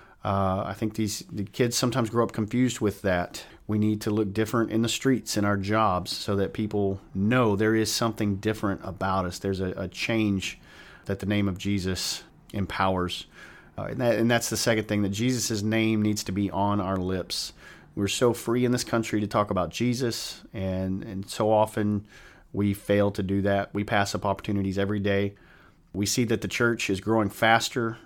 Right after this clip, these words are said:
in places of severe persecution, uh, and it's because they're talking about Jesus more in persecution than we are in freedom.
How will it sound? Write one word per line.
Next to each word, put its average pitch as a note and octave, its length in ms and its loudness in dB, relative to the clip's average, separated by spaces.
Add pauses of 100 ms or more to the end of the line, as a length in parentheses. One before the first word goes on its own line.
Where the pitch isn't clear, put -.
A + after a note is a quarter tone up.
(120)
in G2+ 180 -2
places G#2+ 460 0
of G2+ 140 0
severe G#2 320 0
persecution, A2+ 720 -2 (720)
uh, G2 180 0
and G#2+ 100 0
it's G#2+ 100 -2
because A2 260 0
they're G#2+ 100 2
talking G#2+ 540 2 (180)
about G#2 220 2
Jesus G#2+ 440 -2
more G#2 180 2
in F#2+ 80 0
persecution G2+ 840 -2 (160)
than G2 220 0
we G#2+ 120 2
are G2 220 4
in F#2 60 0
freedom. F#2+ 420 -2